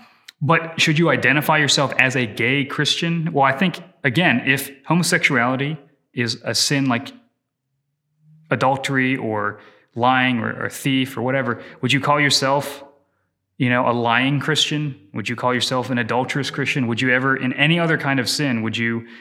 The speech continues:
identify yourself with it? I don't think you would. And so I think that identifying yourself as a gay Christian has problems because of that. I don't think you want to say that there's a modifier on Christian that's, that's a significant part of your identity.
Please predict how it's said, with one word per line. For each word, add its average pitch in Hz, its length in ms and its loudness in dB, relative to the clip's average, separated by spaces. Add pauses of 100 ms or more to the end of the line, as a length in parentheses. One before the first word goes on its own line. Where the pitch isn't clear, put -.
(180)
identify 135 540 2
yourself 113 360 -2
with 131 260 -6
it? - 120 -16 (220)
I 165 60 6
don't 190 140 6
think 190 160 2
you 143 120 2
would. 143 360 0 (340)
And 135 140 2
so 170 80 4
I 151 60 6
think 160 320 -2
that 147 100 4
identifying 135 720 2
yourself 113 560 -2 (360)
as 127 140 -2
a 117 60 -2
gay 131 240 2
Christian 117 580 -4 (840)
has 131 180 0
problems 131 480 -2
because 127 360 -6
of 110 120 -8
that. 107 200 -10 (160)
I 131 60 -6
don't 131 160 -2
think 139 180 -2
you 127 120 -2
want 123 280 -2
to 113 360 -4
say 135 340 0
that 117 380 -6 (320)
there's 120 140 -2
a 127 40 2
modifier 113 680 2
on 107 120 -2
Christian 110 460 -2
that's, 104 320 -4 (220)
that's - 360 -2 (640)
a 131 60 -4
significant 123 600 -2
part 123 180 0
of 107 100 -4
your 110 120 -2
identity. 113 480 -4